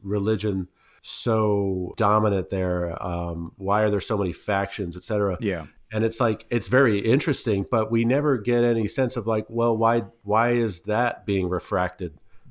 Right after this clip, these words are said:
Speaker 1: through the lens of his sort of mental illness? So I, I feel like something akin to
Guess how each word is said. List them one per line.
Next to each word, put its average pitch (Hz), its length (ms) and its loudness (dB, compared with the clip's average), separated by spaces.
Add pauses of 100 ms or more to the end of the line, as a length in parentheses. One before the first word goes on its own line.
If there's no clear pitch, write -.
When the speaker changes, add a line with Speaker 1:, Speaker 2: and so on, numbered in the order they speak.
Speaker 1:
through 101 240 0
the 92 100 -2
lens 92 380 0
of 87 80 -4
his 87 200 -4
sort 87 200 -2
of 85 120 -2
mental 90 380 -2
illness? 92 540 -2 (320)
So - 180 2
I, 117 240 4
I 117 40 2
feel 143 220 2
like 117 380 0 (320)
something 156 340 2
akin 120 440 2
to 107 580 0